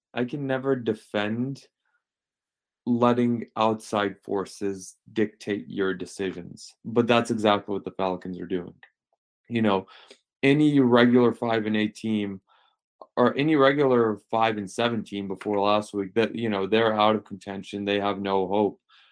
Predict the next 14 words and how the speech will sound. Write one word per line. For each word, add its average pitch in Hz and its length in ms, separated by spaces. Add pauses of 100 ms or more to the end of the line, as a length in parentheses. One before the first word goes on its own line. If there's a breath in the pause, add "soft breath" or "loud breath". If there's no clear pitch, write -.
(140)
You 123 120
know, 107 140
but 110 160
the 110 80
Falcons, 120 580
because 110 480
of 104 240
this 110 280
division 107 500
is 107 300
the 104 100
way 101 260
it 95 100
is, 101 440